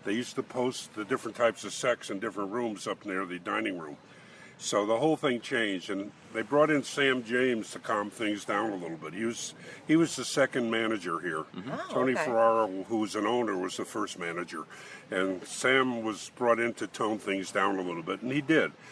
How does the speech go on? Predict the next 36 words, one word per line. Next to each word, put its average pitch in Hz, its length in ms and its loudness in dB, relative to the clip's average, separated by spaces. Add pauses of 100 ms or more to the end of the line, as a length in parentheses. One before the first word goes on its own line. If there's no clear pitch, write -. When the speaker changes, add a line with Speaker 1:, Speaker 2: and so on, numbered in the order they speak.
(340)
Speaker 1:
But 127 140 -2
things 156 420 6
Speaker 3:
<laughs> - 20 -6
Speaker 1:
were 123 160 2
always 127 300 4
behind 107 400 2
closed 98 400 0
doors. 82 400 -6
Every 135 220 0
now 135 200 6
and 123 120 2
then 117 100 2
you 110 80 0
walk 110 240 4
by 107 140 6
a 98 60 4
room 104 260 -2
and 90 80 -4
they 90 60 2
had 90 100 -2
the 92 80 -6
door 92 340 0
open 87 240 -4
and, 85 120 -8
"Come 98 180 -8
on 92 180 -2
in." 95 220 -4 (480)
Speaker 2:
Yeah. 92 220 4 (100)
Speaker 1:
But, 92 220 -2
uh, 90 260 2 (760)
Speaker 2:
That's 117 140 0
Speaker 1:
you 147 60 4
Speaker 2:
a 139 40 8
good 120 100 8
Speaker 1:
know. 104 60 2
Speaker 2:
rule. 98 240 4